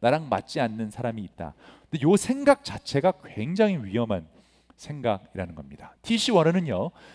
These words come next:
어, 이 교회의 여러 종류의 사람이 있다.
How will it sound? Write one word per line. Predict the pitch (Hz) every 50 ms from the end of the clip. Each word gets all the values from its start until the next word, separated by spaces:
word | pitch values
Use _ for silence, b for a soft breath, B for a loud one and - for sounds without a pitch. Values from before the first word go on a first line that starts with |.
| B 135 B
어, | 104 98 95 92 113
이 | 143 147
교회의 | - - - 135 135 160 180 185 185 180 185 190 196 202 202 175 - - -
여러 | 104 104 120 151 175 226 247 247
종류의 | 240 196 185 175 180 175
사람이 | - - 165 170 170 165 143
있다. | 117 - - 143 147 135 95 -